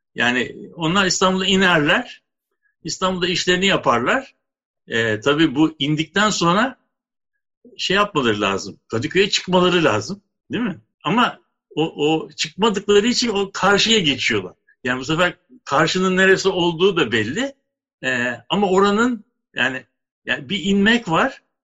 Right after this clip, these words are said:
bir de geçmek var. Ama geçildiği zaman, karşıya geçildiği zaman aslında o, e, üst kademe yere geçilmiş oluyor. Yani şeyin, e, nasıl diyelim, e, bu,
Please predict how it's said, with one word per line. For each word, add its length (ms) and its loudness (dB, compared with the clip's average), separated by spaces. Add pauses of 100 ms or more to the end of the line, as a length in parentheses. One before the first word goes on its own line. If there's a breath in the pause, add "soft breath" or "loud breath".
(120)
bir 60 -8
de 60 -2
geçmek 580 0
var. 180 -8 (160)
Ama 280 0
geçildiği 580 -4
zaman, 200 -4
karşıya 380 -2
geçildiği 440 -4
zaman 220 -2
aslında 480 -2 (280)
o, 340 -2 (100)
e, 320 -6 (100)
üst 180 -6
kademe 480 0
yere 260 0
geçilmiş 540 -4
oluyor. 240 -8 (460 soft breath)
Yani 260 -2
şeyin, 580 -4
e, 500 -2 (260)
nasıl 320 -10
diyelim, 400 -2 (400)
e, 360 -8
bu, 400 -2